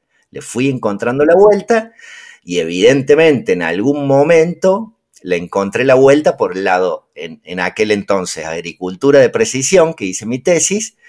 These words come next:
y hoy ya le agregaron más palabras, viste, agricultura digital, agricultura por ambientes, y bueno, le vamos a ir agregando palabras, pero,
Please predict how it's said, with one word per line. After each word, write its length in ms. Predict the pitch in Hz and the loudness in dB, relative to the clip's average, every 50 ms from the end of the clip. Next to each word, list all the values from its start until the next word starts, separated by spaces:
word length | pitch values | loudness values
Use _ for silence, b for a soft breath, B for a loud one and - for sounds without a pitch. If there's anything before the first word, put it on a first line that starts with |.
| B B B | B B B
y 140 | B 147 151 | B 2 4
hoy 200 | 147 135 143 139 | 6 6 6 4
ya 160 | 135 127 113 | 2 0 2
le 80 | 117 113 | 2 2
agregaron 520 | 104 101 98 104 104 107 110 110 110 104 | 2 2 2 2 4 4 4 4 2 0
más 200 | 104 104 98 98 - | 0 -2 -4 -2 -2
palabras, 500 | 101 98 92 95 98 101 101 101 92 90 | -2 0 0 0 0 0 0 -2 -2 -4
viste, 240 | 92 92 - 92 | -8 -10 -10 -10
agricultura 540 | 85 80 76 78 76 78 76 - 87 87 87 | -10 -10 -10 -14 -18 -20 -12 -8 -6 -6 -4
digital, 760 | 85 82 80 - - 98 101 - 110 98 101 98 92 90 90 | -6 -8 -10 -10 -10 -8 -4 0 2 2 4 4 2 2 0
agricultura 640 | 80 71 71 73 69 73 76 73 - 82 80 80 78 | -4 -8 -10 -14 -16 -18 -18 -16 -14 -10 -8 -8 -8
por 140 | - 80 82 | -8 -6 -4
ambientes, 640 | 92 101 95 92 90 87 85 87 90 - - 90 82 | -2 -2 -4 -4 -4 -4 -4 -4 -4 -6 -8 -8 -8
y 140 | 78 78 80 | -8 -8 -2
bueno, 240 | 101 101 - - _ | -2 -2 -2 -4 _
le 140 | - 78 78 | -14 -8 -4
vamos 260 | 85 92 98 95 87 | -2 -2 -2 -2 -4
a 80 | 85 87 | -6 -6
ir 140 | 92 90 92 | -4 -4 -4
agregando 460 | 90 87 82 82 85 85 85 85 - | -4 -4 -6 -6 -8 -8 -10 -12 -12
palabras, 480 | - 78 71 73 71 71 73 - - _ | -12 -12 -12 -12 -12 -14 -14 -16 -18 _
pero, 420 | - 92 92 87 95 92 85 - | -8 -6 -4 -2 -2 -2 -4 -6